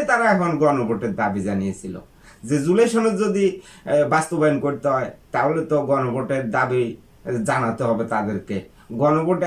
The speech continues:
আবার যদি হ্যাঁ জয়যুক্ত হয়, তাহলে তাদের সব দাবি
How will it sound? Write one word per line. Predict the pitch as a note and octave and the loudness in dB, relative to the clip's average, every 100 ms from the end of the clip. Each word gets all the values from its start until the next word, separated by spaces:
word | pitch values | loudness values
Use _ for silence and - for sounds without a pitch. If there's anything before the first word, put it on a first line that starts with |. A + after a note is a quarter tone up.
| E3 | 0
আবার | D#3+ D3+ | -2 -2
যদি | D#3 C#3+ | -4 -2
হ্যাঁ | D3 G#3 F#3 | 0 2 4
জয়যুক্ত | F3 D#3 C#3+ A2+ - B2 | 4 4 2 -4 -2 2
হয়, | A2+ G2 - - - | 2 0 -6 -10 -4
তাহলে | C#3+ F3 G3 E3 | 0 0 0 0
তাদের | D3+ F3+ A#3+ - - | 0 0 -2 -6 -4
সব | E3+ E3 F3+ | -2 0 2
দাবি | F#3+ B3+ | 2 2